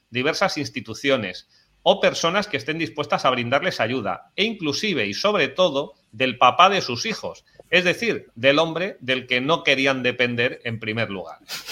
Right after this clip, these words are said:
Es, es muy buena esta reflexión. Y luego dices, "Las mujeres en situaciones de violencia real, es decir, las mujeres que de verdad necesitan el divorcio, son finalmente las que no lo van a usar nunca.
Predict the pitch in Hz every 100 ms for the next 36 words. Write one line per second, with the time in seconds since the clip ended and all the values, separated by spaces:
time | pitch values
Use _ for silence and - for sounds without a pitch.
0 | - - - - 466 - - - 113 -
1 | - _ 117 113 139 170 156 120 104 104
2 | - 107 107 104 - 95 87 _ _ _
3 | - - 135 147 151 135 131 120 113 -
4 | - 131 131 139 143 202 226 170 147 135
5 | 131 131 147 113 117 117 127 147 160 123
6 | 104 127 147 160 240 _ _ 156 156 143
7 | 160 120 110 107 - 170 190 - 127 107
8 | 113 113 107 110 180 156 120 120 - 147
9 | 98 139 170 113 135 127 107 101 - _
10 | _ - 180 185 196 160 151 160 196 135
11 | - 123 120 185 180 123 117 107 - 107
12 | 104 104 98 -